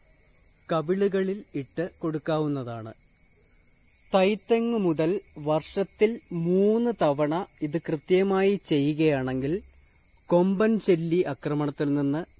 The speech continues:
തെങ്ങിനെ പൂർണ്ണമായും മോചിപ്പിക്കാവുന്നതാണ്. ഒരു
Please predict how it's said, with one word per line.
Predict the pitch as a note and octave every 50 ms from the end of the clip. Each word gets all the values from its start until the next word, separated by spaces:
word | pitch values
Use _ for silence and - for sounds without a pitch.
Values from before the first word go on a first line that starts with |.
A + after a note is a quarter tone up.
| - -
തെങ്ങിനെ | D#3 D3 C#3+ D#3+ E3+ E3+ F3+ F3+ F#3+
പൂർണ്ണമായും | F3+ - - C#3 C#3 D3 D#3+ E3 F3+ F3+ F#3 F#3 F#3 F3+ F3+ F3+ F#3+ G#3 A3+ - - -
മോചിപ്പിക്കാവുന്നതാണ്. | B2+ C3 C3+ C#3+ C#3 C#3 D3+ - - D3+ C#3 - D3 C#3+ C#3+ D3 C#3+ C3 A#2 A2+ G#2+ G#2+ G#2 G#2+ - - - - - - - - - - - - - - - - - - - - - - - - - - - - - - - -
ഒരു | - F3+ - - A#3+ A#3